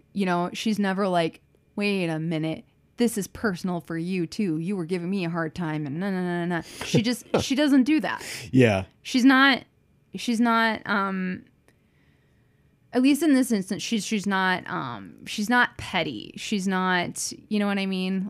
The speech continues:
Speaker 1: Like, she's not, um,
Speaker 2: It's an, yeah, it's an, it's an interesting parallel because we've got that with Kira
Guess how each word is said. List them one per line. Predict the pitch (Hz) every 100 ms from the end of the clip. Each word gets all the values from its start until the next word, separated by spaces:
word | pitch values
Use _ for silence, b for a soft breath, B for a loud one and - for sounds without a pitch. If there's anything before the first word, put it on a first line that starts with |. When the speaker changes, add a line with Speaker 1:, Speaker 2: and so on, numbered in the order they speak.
| -
Speaker 1:
Like, | 190 170
she's | - 214 190
not, | 190 185 180 - -
um, | 165 165 131 139 101 180 _ _ B B B B -
Speaker 2:
It's | 170 -
an, | 165 - 196
yeah, | 220 120 -
it's | 151 -
an, | 147 - 151
it's | 151
an | 175 160 - -
interesting | 170 233 - 160
parallel | 135 139 117 90 71 90
because | 104 - 113 104 95 92 - - _ _ _ _ _ -
we've | 131 123 -
got | 131 98
that | 123 135 160 -
with | 135 117 - - - _ -
Kira | 135 123 117 113 92